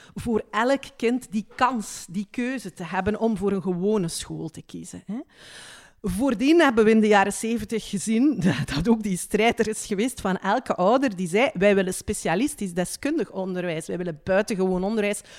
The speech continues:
want ons kind heeft daar recht op." Dus zo is het zeker gegroeid dat mensen voelden voor hun eigen kind: van, "I-, ik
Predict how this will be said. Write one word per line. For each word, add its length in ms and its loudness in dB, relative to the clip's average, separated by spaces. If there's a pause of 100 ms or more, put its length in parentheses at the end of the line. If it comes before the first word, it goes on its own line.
(140)
want 180 -2
ons 160 -6
kind 180 0
heeft 240 -6
daar 400 2
recht 380 -8
op." 140 -10 (400)
Dus 220 -2
zo 140 2
is 160 2
het 160 -6
zeker 340 -2
gegroeid 800 0
dat 280 2 (220)
mensen 520 0
voelden 560 -2 (200)
voor 220 -6
hun 200 -2
eigen 380 -6
kind: 360 -2
van, 340 -4 (100)
"I-, 80 -6 (200)
ik 160 -2